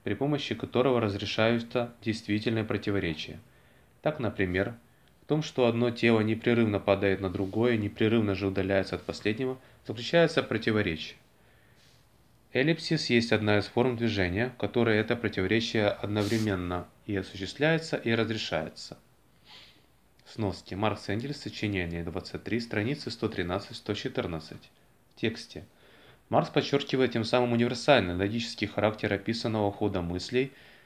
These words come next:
хода развития теоретических определений в согласии с развитием противоречия действительного движения. Противоречия здесь выступают уже не как свидетельство неправильности, ошибки, как его толковала старая недиалектическая логика,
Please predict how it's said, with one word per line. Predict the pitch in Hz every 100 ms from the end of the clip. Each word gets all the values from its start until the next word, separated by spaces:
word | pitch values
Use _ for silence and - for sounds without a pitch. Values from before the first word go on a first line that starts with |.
| _ -
хода | 127 127
развития | 120 113 120 117
теоретических | 113 110 104 117 117 - 95
определений | 98 98 107 135 131
в |
согласии | - 107 139 - 120
с | 117
развитием | 101 92 113 117 117
противоречия | 113 104 92 92 107 - 101
действительного | 95 - 107 117 113 104
движения. | 101 95 82 78 78 - _ _ - - - -
Противоречия | 98 104 107 165 -
здесь | 120 120
выступают | 117 - 117 123 120
уже | 113 107
не | 104 104
как | 117 117 - - _ _ _ - _ _ -
свидетельство | 110 113 120 117 - 117 113 -
неправильности, | 107 107 - 107 104 101 98 98 - 92 87 - -
ошибки, | 95 - 107 101 - 90 85
как | - -
его | 104 98 98 92 - - -
толковала | 98 104 101
старая | 98 - 104 98 92
недиалектическая | 95 95 101 101 104 98 - 92
логика, | 90 87